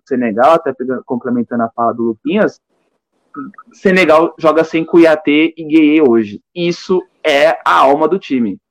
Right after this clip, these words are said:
Quando saiu a escalação e sem o Kouyaté e sem o Gueye, um jogador conhecido por jogar na Premier League e anteriormente no P S G, eu já planejava ali no meu,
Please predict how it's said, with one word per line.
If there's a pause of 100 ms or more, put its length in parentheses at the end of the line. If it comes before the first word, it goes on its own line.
Quando (100)
saiu
a
escalação (100)
e
sem
o
Kouyaté
e
sem
o
Gueye, (340)
um
jogador
conhecido
por
jogar (360)
na
Premier
League (120)
e
anteriormente
no
P
S
G, (580)
eu
já (200)
planejava
ali (160)
no
meu,